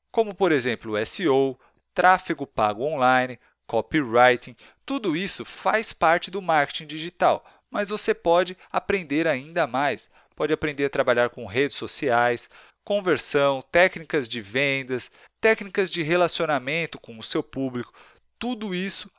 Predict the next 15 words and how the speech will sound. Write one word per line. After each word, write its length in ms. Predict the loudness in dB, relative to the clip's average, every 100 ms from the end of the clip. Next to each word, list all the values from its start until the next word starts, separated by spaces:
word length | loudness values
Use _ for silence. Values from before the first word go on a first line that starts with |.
| -2
abrange 560 | 0 0 -2 -4 -6
o 40 | -6
marketing 440 | 0 0 -2 -8
digital. 520 | -8 -10 -6 -4 -4 -4
Então, 140 | -6 -2
o 40 |
marketing 360 | 0 0 -6 -10
digital 500 | -10 -2 2 2 2
é 120 | -4
uma 140 | -4 -4
coisa 400 | -4 -2 0 0
ampla, 460 | -2 -8 -14 -18
tá 120 | -16
bom? 260 | -6 -6 -6 _ _ _ _
Mas 460 | -4 0 0 -2